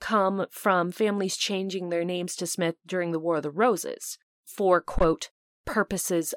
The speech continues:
of concealment," end quote. Concealment from what or from whom is not mentioned, and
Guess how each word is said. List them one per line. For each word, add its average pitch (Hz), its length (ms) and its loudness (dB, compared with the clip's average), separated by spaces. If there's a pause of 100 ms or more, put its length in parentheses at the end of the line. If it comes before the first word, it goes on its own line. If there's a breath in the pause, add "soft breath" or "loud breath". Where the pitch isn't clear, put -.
of 170 200 -2
concealment," 160 1000 -4 (240)
end 180 200 -2
quote. - 380 -8 (480)
Concealment 254 640 2
from 185 200 -2
what 208 240 4
or 208 80 2
from 180 220 -2
whom 180 260 -2
is 160 140 -2
not 165 180 2
mentioned, 160 520 -2
and 160 200 -4